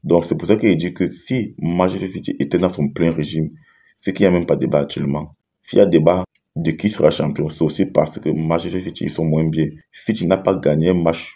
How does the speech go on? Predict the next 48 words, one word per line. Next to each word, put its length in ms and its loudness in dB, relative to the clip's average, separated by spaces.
face 160 2
au 100 2
gros 280 2
cette 180 0
saison, 400 -4
en 120 4
dehors 180 4
de 80 4
Manchester 400 0
United, 380 0
si 220 -10
tu 120 -4
n'as 100 2
pas 120 2
gagné 280 2
un 80 2
match 160 0
face 480 0
au 160 4
gros 160 0
du 120 -2
Big 180 -4
Four, 300 -2
Big 200 -4
Four, 280 2
Big 120 -6
Six, 360 -12
sauf 280 0
Manchester 380 0
United. 420 -2
Donc 160 4
ça 140 0
prouve 360 -2
aussi 280 -4
que 100 -2
cette 160 -6
équipe 240 -4
est 60 -2
moins 200 0
bien. 300 -4
Moi 100 0
je 80 0
pense 300 -2
que 120 -2
petit 260 -2
avantage 340 4
pour 100 -4
Liverpool. 480 -4